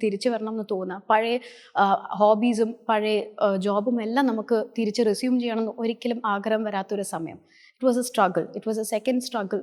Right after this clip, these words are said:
of my life. അപ്പൊ ആ ഒരു സ്റ്റേജിൽ നിന്ന് പുറത്തിറങ്ങാൻ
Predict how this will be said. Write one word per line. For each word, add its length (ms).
of 40
my 80
life. 220
അപ്പൊ 120
ആ 20
ഒരു 160
സ്റ്റേജിൽ 460
നിന്ന് 600
പുറത്തിറങ്ങാൻ 540